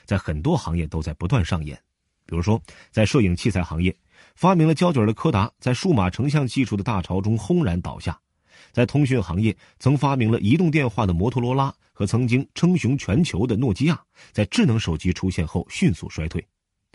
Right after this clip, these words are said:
正如《创新者的窘境》这本书封皮儿上写的那句话，面对新技术和新市场，往往导致失败的恰恰是完美无瑕的管理。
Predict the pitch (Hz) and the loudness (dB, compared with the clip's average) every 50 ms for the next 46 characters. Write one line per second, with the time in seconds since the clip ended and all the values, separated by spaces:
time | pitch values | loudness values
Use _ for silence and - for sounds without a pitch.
0 | _ _ _ _ - - _ 185 180 156 165 160 - - 190 160 - 170 165 139 | _ _ _ _ -20 -2 _ 6 6 6 6 4 4 2 2 4 4 4 4 4
1 | 107 95 110 101 - 85 82 90 120 110 98 107 98 80 80 76 78 - 110 120 | 4 2 2 0 0 -2 0 0 0 0 2 0 0 0 -2 -4 -2 0 0 0
2 | 117 - 160 170 165 98 87 90 107 113 104 87 - 90 76 80 82 87 85 78 | 2 2 0 0 2 2 0 0 2 2 0 0 -2 -4 -6 -2 -2 -2 -2 -2
3 | 82 82 - 95 - - _ _ _ _ _ - - - - _ 196 220 185 165 | -4 -4 -4 -4 -4 -6 _ _ _ _ _ -20 -20 -20 -2 _ 4 4 6 4
4 | 170 156 - - 196 208 214 180 202 180 113 107 98 101 120 - - 175 185 175 | 4 2 4 2 2 2 2 2 2 0 0 0 0 0 0 2 4 2 2 2
5 | - 113 85 - 71 73 - - - _ _ - 104 156 202 202 202 190 - 85 | 0 -2 -4 -6 -10 -14 -14 -18 -20 _ _ 2 2 4 4 4 2 0 0 0
6 | 82 82 95 104 - - 170 180 196 147 95 80 78 - - - - 185 156 117 | 0 0 0 -2 0 -2 -2 0 2 2 0 0 -2 -6 -12 -4 -2 0 0 0
7 | 92 - - 85 78 - 85 - - _ _ _ - 87 90 117 160 170 110 78 | 0 -2 -2 -2 -2 -4 -6 -8 -10 _ _ _ -2 0 2 2 2 2 0 -2
8 | 67 - 82 113 131 - 87 90 95 87 - 80 101 92 - | -2 -2 -2 -2 0 0 -2 -4 -4 -4 -2 -2 -2 -2 -2